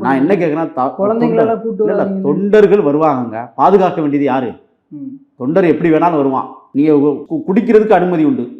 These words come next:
Speaker 1: புரியுதா? குடிச்சு விட்டு ஒருத்தனை அடிச்சா அனுமதி உண்டா? போதையில குடிச்சா அனுமதி உண்டு, குடிச்சு விட்டு வாகனம் ஓட்டினா அனுமதி உண்டா? எப்படி இருக்குது இந்த கேள்வி? குடிச்சு விட்டு என்ன, பார்ல குடிச்சு விட்டு வண்டியை விட்டு விட்டு நடந்தா போவான் வீட்டுக்கு?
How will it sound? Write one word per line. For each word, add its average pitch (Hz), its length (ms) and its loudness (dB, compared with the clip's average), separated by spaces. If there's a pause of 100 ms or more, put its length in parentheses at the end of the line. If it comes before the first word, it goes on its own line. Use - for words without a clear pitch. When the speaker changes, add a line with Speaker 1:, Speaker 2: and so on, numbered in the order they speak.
(320)
Speaker 1:
புரியுதா? 185 280 2 (380)
குடிச்சு 247 220 2
விட்டு 226 200 4
ஒருத்தனை 175 280 2
அடிச்சா 208 300 4
அனுமதி 175 260 0
உண்டா? 147 180 2 (300)
போதையில 156 320 2 (580)
குடிச்சா 247 440 6
அனுமதி 226 340 4
உண்டு, 160 160 -2 (440)
குடிச்சு 247 200 0
விட்டு 190 220 4
வாகனம் 226 360 6
ஓட்டினா 208 260 4
அனுமதி 185 260 2
உண்டா? 175 180 4 (500)
எப்படி 214 180 2
இருக்குது 139 240 -2
இந்த 113 160 -8
கேள்வி? 101 240 -8 (180)
குடிச்சு 175 200 -2
விட்டு 165 140 0
என்ன, 151 200 2
பார்ல 165 320 2
குடிச்சு 135 180 -4
விட்டு 135 180 -4
வண்டியை 143 220 2
விட்டு 127 140 -2
விட்டு 123 180 -2
நடந்தா 151 300 0
போவான் 170 260 -2
வீட்டுக்கு? 143 300 -2